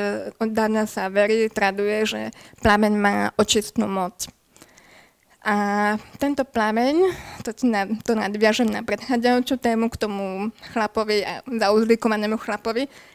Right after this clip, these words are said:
že niekto mi poradil, že aby som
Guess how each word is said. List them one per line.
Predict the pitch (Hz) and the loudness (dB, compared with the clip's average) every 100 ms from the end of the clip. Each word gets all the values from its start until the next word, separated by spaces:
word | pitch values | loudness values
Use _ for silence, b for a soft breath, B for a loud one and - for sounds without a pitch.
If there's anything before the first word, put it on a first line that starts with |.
| b | b
že | 233 220 208 214 214 - | -6 -4 -4 -4 -6 -4
niekto | 262 269 311 | -2 0 0
mi | 277 | 0
poradil, | - 185 190 190 208 226 269 | -2 -2 0 0 0 0 -2
že | |
aby | 220 208 | -4 -4
som | 214 | -4